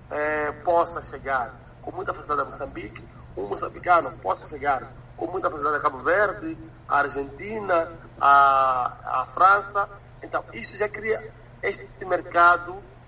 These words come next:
eh, <clears throat> editorial mais flexível e que não depende de agência, não depende de políticas, eh, culturais de cada país, não depende de políticas, eh, pro-luso, descendente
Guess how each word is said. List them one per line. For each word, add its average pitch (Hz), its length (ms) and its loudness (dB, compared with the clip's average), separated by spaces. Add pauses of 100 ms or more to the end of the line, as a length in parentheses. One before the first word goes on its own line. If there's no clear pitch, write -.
(140)
eh, 160 540 -2
<clears throat> - 160 0
editorial 175 460 2
mais 208 180 0
flexível 190 640 -10 (300)
e 208 60 -12
que - 180 -14
não 214 160 -2
depende 208 640 2
de 165 100 -2
agência, 156 680 0
não 156 160 -4
depende 156 340 -8
de 143 60 -10
políticas, 147 880 -8 (320)
eh, 139 760 -2 (300)
culturais 165 640 2
de 135 120 -12
cada 165 320 -2
país, 175 360 -6
não 156 120 -6
depende 320 400 -4
de 143 320 -10 (340)
políticas, 147 1400 2 (300)
eh, 147 320 2 (160)
pro-luso, 175 1400 -4
descendente 160 840 -6